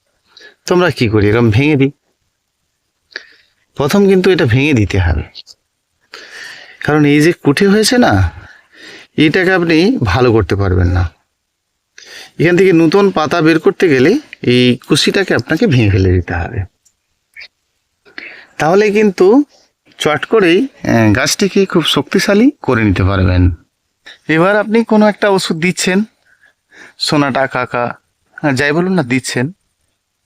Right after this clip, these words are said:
আর দিতে কিন্তু আপনার গাছটা ধীরে ধীরে আবার ভালো হয়ে যাচ্ছে, কিন্তু দেখছেন গাছের পাতার মতো যে বাঁক বাঁক, সেটা কিন্তু ক্লিয়ার হচ্ছে না। জবা গাছকে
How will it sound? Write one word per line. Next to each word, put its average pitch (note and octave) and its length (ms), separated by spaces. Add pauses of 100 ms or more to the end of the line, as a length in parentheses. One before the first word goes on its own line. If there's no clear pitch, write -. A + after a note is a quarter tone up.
(200)
আর A2 300 (360)
দিতে C#3 260
কিন্তু G3+ 260 (100)
আপনার D#3 300
গাছটা C#3+ 320 (1500)
ধীরে D3 220
ধীরে F3 200
আবার E3 240 (160)
ভালো A#2 300
হয়ে C#3 200
যাচ্ছে, G#2+ 380 (1300)
কিন্তু E3 280
দেখছেন F3+ 460 (120)
গাছের C#3+ 400 (1160)
পাতার C3 320
মতো G3+ 240
যে G3 120
বাঁক E3+ 220 (100)
বাঁক, E3 180
সেটা D3 280
কিন্তু D3 300 (800)
ক্লিয়ার C3 300
হচ্ছে G#2+ 280
না। F#2+ 100 (1400)
জবা C#3+ 300
গাছকে A3+ 320